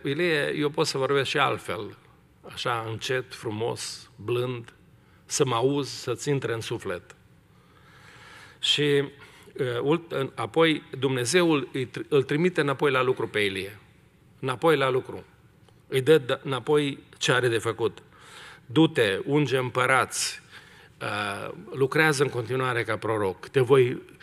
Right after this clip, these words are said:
folosi în continuare la schimbarea lumii în care tu te găsești. Și ultimul lucru, Domnul îi dă pe cineva ca să îi slujească.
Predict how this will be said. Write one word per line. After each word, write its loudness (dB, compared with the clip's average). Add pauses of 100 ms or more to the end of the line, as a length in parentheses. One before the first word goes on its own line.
(160)
folosi 4
în 2
continuare 0
la -4
schimbarea -2
lumii -4
în -10
care -6
tu -8
te -4
găsești. -10 (2000)
Și 4
ultimul 6
lucru, 6 (640)
Domnul 4
îi 0
dă 4
pe 0
cineva -2 (500)
ca 2
să -2
îi -4
slujească. -6